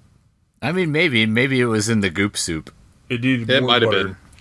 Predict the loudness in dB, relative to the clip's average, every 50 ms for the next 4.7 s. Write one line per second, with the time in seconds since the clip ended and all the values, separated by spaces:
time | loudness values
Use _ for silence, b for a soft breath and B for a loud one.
0 | -20 _ _ _ _ _ _ _ _ _ _ _ _ _ _ _ _ _ _ _
1 | _ _ _ _ _ -4 0 2 4 4 4 4 2 0 0 0 0 0 0 -2
2 | -8 -10 -4 0 0 0 0 0 2 2 2 4 2 0 -2 -6 -6 -6 -4 -4
3 | 0 0 0 0 0 -2 0 0 0 2 0 0 0 -2 -2 0 0 0 -2 -6
4 | -16 -10 -4 -4 -4 -4 -4 -10 -10 -10 -12 -14 -14 -16